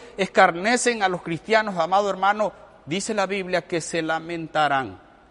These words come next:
porque todo lo que ellos han negado acerca de Dios y su existencia,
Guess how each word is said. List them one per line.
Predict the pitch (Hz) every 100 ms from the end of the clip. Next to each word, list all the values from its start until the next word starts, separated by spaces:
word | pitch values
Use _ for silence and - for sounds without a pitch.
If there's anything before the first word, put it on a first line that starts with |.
| - _
porque | 127 127 131
todo | - 185 196
lo | 185 165
que | 156 160
ellos | 190 190 190 180 - -
han | 180 190 190
negado | 175 180 196 196
acerca | 175 190 185 190 175
de | 156
Dios | 147 175 214 208
y |
su | -
existencia, | 165 - 139 - 233 233 247